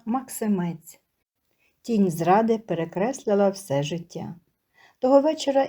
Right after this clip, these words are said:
Інна вирішила, що залишиться вдома. Ну, не могла вона спокійно дивитися в щасливі очі подруги і Ярослава.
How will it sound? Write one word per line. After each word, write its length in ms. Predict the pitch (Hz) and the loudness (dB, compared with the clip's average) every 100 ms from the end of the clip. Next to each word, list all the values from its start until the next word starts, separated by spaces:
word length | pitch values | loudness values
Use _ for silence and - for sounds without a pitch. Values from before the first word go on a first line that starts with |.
| - | -2
Інна 340 | 247 240 220 | -2 -2 0
вирішила, 640 | 208 269 277 277 247 247 | 0 -2 -2 -6 -4 -2
що 200 | 233 - | -2 -2
залишиться 640 | 180 180 170 175 208 - 196 | 0 2 0 -2 -4 -4 -4
вдома. 560 | 190 175 147 151 160 - - | -2 -2 0 -2 -6 -12 -2
Ну, 160 | 277 | 2
не 120 | 311 302 | 4 4
могла 360 | 294 254 277 | 2 2 -2
вона 220 | 269 214 | 0 -2
спокійно 580 | 190 - 196 240 254 220 | -2 -4 -6 -4 -2 0
дивитися 540 | 196 214 269 233 208 208 | 2 2 0 -4 -2 -4
в 60 | |
щасливі 520 | - 208 190 226 220 | -2 -4 -2 0 0
очі 380 | 214 220 220 220 | 2 0 0 -2
подруги 540 | 208 269 240 247 240 226 | -6 -6 -4 -4 -4 -4
і 100 | 175 | -2
Ярослава. 760 | 190 208 202 185 160 165 151 | -2 -4 -6 -6 -6 -6 -14